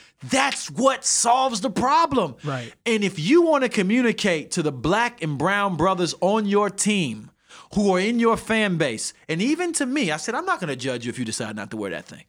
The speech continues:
Speaker 2: Right.
Speaker 1: I'ma still love you. You can call me anytime you want. I know that you love me. I'm not confused on that."
Speaker 2: Exactly.
Speaker 1: But it would mean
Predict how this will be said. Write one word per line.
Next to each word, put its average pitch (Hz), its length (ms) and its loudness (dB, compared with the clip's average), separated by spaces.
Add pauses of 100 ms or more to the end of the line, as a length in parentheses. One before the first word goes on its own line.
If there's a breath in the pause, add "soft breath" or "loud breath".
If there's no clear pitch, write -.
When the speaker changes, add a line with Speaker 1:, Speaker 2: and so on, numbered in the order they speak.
Speaker 2:
Right. 147 260 -4
Speaker 1:
I'ma 190 140 -2
still 214 220 0
love 196 240 0
you. 185 60 -2
You 190 60 -2
can 175 120 -10
call 175 180 -4
me 165 160 -4
anytime 151 320 -4
you 143 120 -2
want. 127 260 -4 (300 loud breath)
I 196 220 0
know 185 420 2
that 147 200 -2
you 160 300 0
love 151 360 2
me. 104 220 -6
I'm 147 180 -4
not 175 220 -2
confused 160 600 -2
on 113 200 -4
that." 107 200 -8
Speaker 2:
Exactly. 139 500 -4 (840)
Speaker 1:
But 220 200 0
it 226 120 0
would 220 120 2
mean 208 800 0